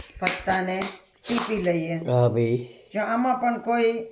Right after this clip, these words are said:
Speaker 1: સેટિંગ નથી કરવાનું, અગાઉથી કશું ગોઠવીને નથી રાખવાનું.
Speaker 2: બરાબર.
Speaker 1: એટલે જ જો હું તમારી હાજરીમાં જ પત્તાને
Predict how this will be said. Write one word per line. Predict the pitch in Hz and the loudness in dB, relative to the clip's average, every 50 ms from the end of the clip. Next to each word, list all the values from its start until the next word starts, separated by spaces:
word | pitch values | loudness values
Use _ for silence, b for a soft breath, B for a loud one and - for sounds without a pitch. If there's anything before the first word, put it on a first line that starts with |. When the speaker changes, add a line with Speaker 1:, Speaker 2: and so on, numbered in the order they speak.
| - - _ _ _ - | -16 -20 _ _ _ -20
Speaker 1:
સેટિંગ | - - - 247 240 233 - 233 226 220 208 | -18 -6 -2 -2 -2 0 0 0 0 0 2
નથી | 202 196 185 185 185 175 | 2 0 0 -2 -4 -4
કરવાનું, | - 175 165 165 151 151 151 147 151 156 151 - | -2 -2 0 0 0 0 -2 -2 -4 -2 -2 0
અગાઉથી | 208 214 277 269 262 262 262 262 - | 2 4 6 8 8 8 6 4 0
કશું | 247 247 240 247 247 214 180 | -2 -2 0 0 0 0 4
ગોઠવીને | 208 226 247 - 254 277 277 269 254 254 247 | 6 6 6 6 4 4 4 4 4 4 2
નથી | 240 240 220 190 190 190 | 0 -2 -2 -2 -2 0
રાખવાનું. | 170 151 131 - - - 101 - - 120 120 | 0 0 0 -2 -4 -6 -6 -6 -6 -6 4
Speaker 2:
બરાબર. | 147 165 175 175 160 143 127 113 104 - - - - - - - - _ _ _ _ _ _ _ _ _ _ _ _ - | 8 10 12 12 12 10 10 6 2 0 -4 -10 -16 -18 -18 -18 -20 _ _ _ _ _ _ _ _ _ _ _ _ -4
Speaker 1:
એટલે | 196 202 202 202 226 226 | -4 -4 -2 0 2 2
જ | 220 170 | 2 2
જો | 214 220 214 | 2 4 4
હું | 214 208 202 | 4 4 4
તમારી | 208 202 202 202 202 196 196 | 2 2 4 4 4 4 4
હાજરીમાં | 196 185 185 175 190 190 208 202 190 185 185 180 | 4 2 2 0 0 0 0 2 2 2 2 0
જ | 175 - - - | 0 -2 -6 -4
પત્તાને | - - 180 175 - - 185 180 175 170 170 | -2 -2 -2 -2 0 0 2 2 2 2 2